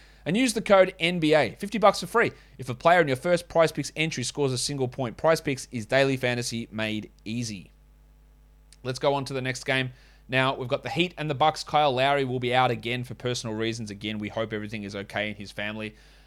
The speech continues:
Um, so that means Gabe Vincent time.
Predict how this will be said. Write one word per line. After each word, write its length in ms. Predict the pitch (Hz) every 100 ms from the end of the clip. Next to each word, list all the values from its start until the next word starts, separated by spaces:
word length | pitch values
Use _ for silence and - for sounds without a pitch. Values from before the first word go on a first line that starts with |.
| _ -
Um, 600 | 120 123 123 123 123 123 _ - _ _ 131
so 120 | 135
that 200 | 160 160
means 400 | 160 262 - - _ _ - - _ -
Gabe 220 | 123 139
Vincent 340 | 170 170 127
time. 220 | 120 101